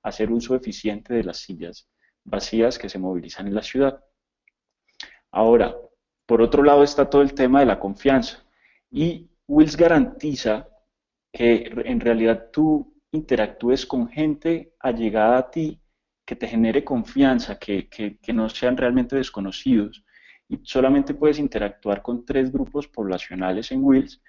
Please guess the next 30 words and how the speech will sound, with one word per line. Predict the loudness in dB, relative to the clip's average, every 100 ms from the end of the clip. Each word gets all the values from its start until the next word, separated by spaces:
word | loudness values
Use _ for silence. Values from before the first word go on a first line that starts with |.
| _ -20 -10
El | -10
primero | -4 0 4 6
es | 6 4
el | -2
grupo | 0 0 2
de | 0
tus | -2 -8
amigos. | -8 -6 -6 -6 -8 -12 -20 _ _ -12
Como | -6 -4
toda | 0 0
red | 0 -4
social, | -6 -2 -2 0
tú | -2
decides | -2 -2 0 0 0 -6
quién | -4 -4
es | -4 -2
tu | 0
amigo | 2 2 0 -2
en | -4 -8
esta | -10 -6 -4
red | -4
social, | -8 -12 -2 0 0 -4 _ _ _ _
tú | -6
decides | -4 -2 -2 -4
a | -8
quién | -10 -10
quieres | -4 -4 -4
seguir, | -4 0 0 0
tú | -4
decides | -6 -4 -4 -4 -6